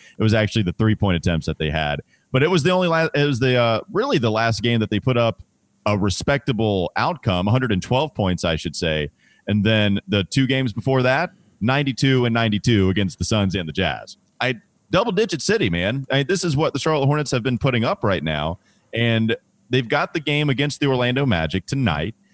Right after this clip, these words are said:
in the Spectrum Center. They only put up eighty-three in the last meeting that they played. We know that Orlando is a very good defensive team. We know Steve Clifford very well. He's always been a very defensive-minded head coach. I can't imagine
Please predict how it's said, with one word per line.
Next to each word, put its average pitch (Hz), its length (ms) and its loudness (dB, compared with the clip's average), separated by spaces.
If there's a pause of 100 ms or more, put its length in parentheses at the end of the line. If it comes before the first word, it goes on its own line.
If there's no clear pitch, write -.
(180)
in 143 160 0
the 175 80 0
Spectrum 135 460 0
Center. 80 500 -4
They 107 80 -2
only 131 160 0
put 139 200 0
up 131 200 -2
eighty-three 131 640 0
in 110 80 0
the 107 80 -2
last 113 340 -2
meeting 104 280 0
that 90 140 -2
they 85 80 -4
played. 85 520 -4 (220)
We 120 100 0
know 131 180 0
that 143 120 0
Orlando 131 460 0
is 123 100 -2
a 120 40 -2
very 120 220 -2
good 123 240 -2
defensive 123 540 -2
team. 113 260 0
We 113 80 0
know 101 140 0
Steve 110 280 -4
Clifford 110 380 -4
very 110 200 0
well. 120 480 0 (220)
He's 127 120 0
always 131 180 2
been 117 140 -2
a - 20 0
very 113 260 0
defensive-minded 104 880 -4
head 92 200 -2 (100)
coach. 127 340 0 (280)
I 101 40 -2
can't 147 200 0
imagine 120 600 0